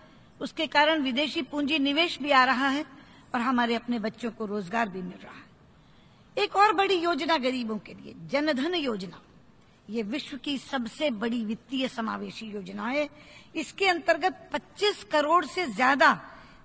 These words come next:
गरीब लोगों के बैंक खाते खोले गए हैं। डिजिटल इंडिया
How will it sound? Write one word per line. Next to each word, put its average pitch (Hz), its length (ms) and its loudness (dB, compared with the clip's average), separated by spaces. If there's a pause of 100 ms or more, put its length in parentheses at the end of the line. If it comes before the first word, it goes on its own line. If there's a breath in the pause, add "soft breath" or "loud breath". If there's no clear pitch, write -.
गरीब 311 380 2
लोगों 285 320 2
के 349 200 -2
बैंक 262 460 -2
खाते 220 340 -2
खोले 220 380 -8
गए 185 100 -10
हैं। - 240 -18 (1300)
डिजिटल 233 420 -4
इंडिया 269 440 0